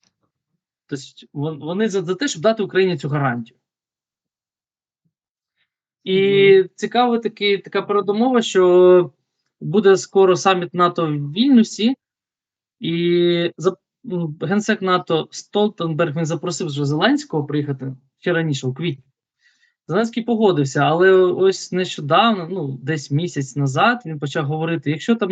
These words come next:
Speaker 1: не буде зрозуміло, що не буде якихось практичних кроків, то я туди не поїду. Якщо не буде якихось гарантій про те, що там прийметься якесь рішення, що ми на один крок ще набли-, наблизимося до Альянсу, то я туди не поїду».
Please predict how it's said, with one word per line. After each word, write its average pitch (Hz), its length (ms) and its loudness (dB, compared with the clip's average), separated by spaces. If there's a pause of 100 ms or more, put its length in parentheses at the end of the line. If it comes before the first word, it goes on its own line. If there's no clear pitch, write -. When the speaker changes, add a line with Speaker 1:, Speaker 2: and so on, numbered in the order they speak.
(200)
Speaker 1:
не 165 140 -6
буде 180 240 -6
зрозуміло, 165 640 -6
що 139 160 -12
не 160 80 -6
буде 160 260 -6
якихось 151 360 -8
практичних 151 540 -14
кроків, - 300 -8
то 180 80 -2
я 190 80 2
туди 156 200 -6
не 156 140 -2
поїду. 127 400 -4 (760)
Якщо 151 200 -2
не 180 80 0
буде 170 220 -2
якихось 151 320 -4
гарантій 147 480 0
про 139 260 -6
те, 147 180 0
що 139 160 -6
там 139 320 -2 (600)
прийметься 190 480 0
якесь 165 360 0
рішення, 185 540 0
що 160 140 -6
ми 175 80 -2
на 180 100 2
один 170 200 -4
крок 180 220 0
ще 151 100 -12
набли-, 156 380 -2
наблизимося 147 840 -2
до 147 500 0
Альянсу, 143 800 -2
то 160 60 -6
я 190 80 0
туди 151 200 -6
не 151 140 0
поїду». 123 400 -4